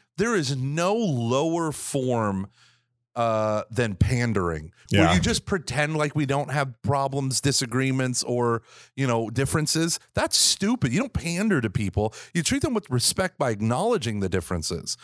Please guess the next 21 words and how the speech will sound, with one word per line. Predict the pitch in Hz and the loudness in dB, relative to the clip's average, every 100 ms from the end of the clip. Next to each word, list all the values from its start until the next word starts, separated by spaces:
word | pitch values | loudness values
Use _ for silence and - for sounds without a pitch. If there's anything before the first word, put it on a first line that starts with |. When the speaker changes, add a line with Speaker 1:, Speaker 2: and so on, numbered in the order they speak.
| - | -2
Speaker 2:
Right. | 98 98 - | 2 4 2
Speaker 1:
And | 147 147 | -2 0
so | - 151 139 139 | 0 2 0 -2
I | - 254 214 | -2 0 2
studied | - - 165 160 135 117 117 - | 0 0 0 0 0 0 0 0
so | - 165 | 2 2
many | 165 151 131 131 | 0 0 0 0
evangelical, | 139 135 131 117 123 120 120 123 | -2 0 0 0 0 0 0 0
non-denominational, | 117 123 120 120 117 113 113 110 - 113 107 | 2 2 2 2 0 0 0 0 0 0 0
you | 107 | 0
know, | 101 | 0
whatever, | 113 123 113 104 | 0 0 0 0
pastors, | - 123 127 - 131 127 113 - - - - _ | 0 0 0 0 -2 -2 -4 -8 -12 -20 -20 _
um, | 117 110 101 87 | -2 0 0 -2
theologians, | 135 117 117 120 113 117 98 | -2 0 0 0 0 -2 -4
biblical | - 120 117 127 | -2 0 0 -2
teachers, | 113 120 110 113 107 | -2 -2 0 -2 0
whatever | 117 117 110 | 0 2 0
it | |
might | 107 101 | 0 -2
be. | 104 | -2